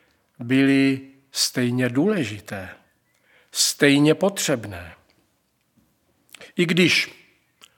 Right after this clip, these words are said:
ta akční byla zřejmě více viditelná a možná také víc oceňovaná. Při lovení lidí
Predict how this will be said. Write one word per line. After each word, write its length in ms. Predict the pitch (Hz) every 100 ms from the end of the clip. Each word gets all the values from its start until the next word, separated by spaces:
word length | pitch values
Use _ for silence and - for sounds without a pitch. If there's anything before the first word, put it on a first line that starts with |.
| _ _ _
ta 120 | - 123
akční 1000 | - 156 - - - 135 127 113 107 95 _ _ _ _ _ _ _ _ -
byla 640 | 131 143 139 139 135 135
zřejmě 680 | 131 113 123 147 143 139 139
více 400 | 123 139 135 147
viditelná 1080 | 127 139 147 143 165 156 165 165 185 196 190 - - _ _ _
a 100 | 160
možná 520 | 139 160 151 165 160
také 760 | 156 156 151 - 147 147 143 - - - -
víc 440 | 139 131 160 - -
oceňovaná. 1000 | 143 - 131 120 107 104 92 92 90 - _ _ _ _ _ _ _ _ _ _ _ _ _ _ _ _ _ _ _ _ -
Při 200 | - 139
lovení 440 | 147 175 185 170
lidí 720 | 143 151 135 156 160 160 151